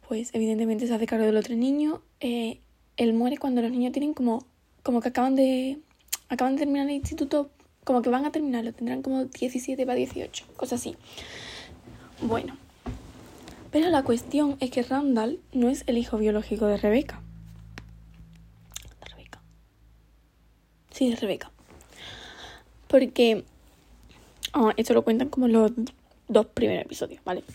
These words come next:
O sea, que no estoy haciendo spoiler de verdad. Y encima que se ve porque Randall es negro. Pues, Rebecca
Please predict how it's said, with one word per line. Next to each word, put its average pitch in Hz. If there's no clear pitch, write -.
O -
sea, -
que -
no 208
estoy -
haciendo 247
spoiler 254
de 233
verdad. 180
Y 208
encima 247
que 247
se 185
ve 165
porque -
Randall 208
es 220
negro. 294
Pues, 214
Rebecca 233